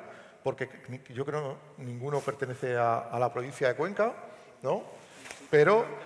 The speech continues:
sí que son, eh, sí que son estudiantes que vienen de otras poblaciones y de otros pueblos de, de Castilla-La Mancha o de Aragón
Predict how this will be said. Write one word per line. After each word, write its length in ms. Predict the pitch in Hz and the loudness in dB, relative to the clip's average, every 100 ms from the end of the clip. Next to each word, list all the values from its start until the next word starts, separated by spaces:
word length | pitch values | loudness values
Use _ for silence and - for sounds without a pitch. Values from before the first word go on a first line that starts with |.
| - | -14
sí 240 | - 196 | -6 -6
que 160 | - 175 | -2 -2
son, 340 | - 185 214 - - - - - | -2 -2 -2 -6 -16 -20 -20 -6
eh, 1000 | 147 139 135 131 139 - - - - _ | 0 2 2 -2 -6 -14 -20 -20 -20 _
sí 260 | - - 170 | -16 -12 -6
que 140 | 180 | -4
son 360 | 165 180 196 214 - | -2 -2 -2 -6 -10
estudiantes 720 | - 139 147 170 185 220 202 | -12 -6 -2 -2 -2 -4 -4
que 160 | - 143 | -8 -6
vienen 440 | 143 165 208 226 - - - | -4 -4 -4 -6 -14 -20 -20
de 200 | 139 131 | -8 -2
otras 260 | 156 175 170 | 0 0 -2
poblaciones 600 | 175 160 156 170 190 190 | -2 -4 -4 -6 -8 -8
y 40 | 139 | -8
de 60 | |
otros 180 | 135 143 | -6 -6
pueblos 520 | 147 147 170 190 156 | -4 -4 -4 -6 -6
de, 340 | 127 110 113 - - - - | -4 -4 -6 -10 -20 -20 -10
de 140 | 127 | -6
Castilla-La 440 | 120 113 131 135 139 | -4 -4 0 2 2
Mancha 380 | 175 196 226 | -2 -2 0
o 80 | 208 | 2
de 80 | 120 | 0
Aragón 560 | 110 107 160 208 226 | 0 2 2 2 0